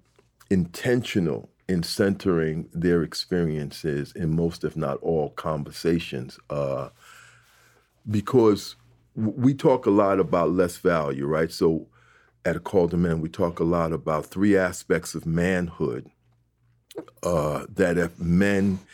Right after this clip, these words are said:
can gather around, we can ha-, we can make a huge dent in violence against women and girls. And that's if we can begin to pay attention to how we're taught to have less value in women, to view women as the property of men,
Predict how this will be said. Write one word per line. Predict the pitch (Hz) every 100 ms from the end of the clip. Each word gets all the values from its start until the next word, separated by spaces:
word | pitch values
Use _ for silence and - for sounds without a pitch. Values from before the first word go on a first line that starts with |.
| - - -
can | 101 85
gather | 85 101 95 90 85
around, | 82 90 95 85 82
we | 98
can | 90
ha-, | 85 -
we | 113
can | 113 95
make | 85
a | 82
huge | 78 95 90 - -
dent | 87 78 76
in | 76
violence | 78 76 78 73 -
against | 73 71 -
women | 80 73 71
and | 69
girls. | 73 67 62 - _ - - - -
And | 98 92
that's | 101 -
if | 92 -
we | 98
can | 85 90 80 80 - _ -
begin | 85 82 95 92
to |
pay | 85 101 85
attention | 78 95 85 - 76
to | - 76 73 _ _ -
how | 87 87
we're | 87
taught | 85 - 90 82 -
to | 82
have | 80 76
less | 80 78
value | 76 80 82 90 95
in | 101 101
women, | 104 104 104 110 _ _ _ -
to | 82
view | 80 90
women | 85 87 87
as | 80 -
the | -
property | - 92 85 - 95
of | 82
men, | 85 87 85 85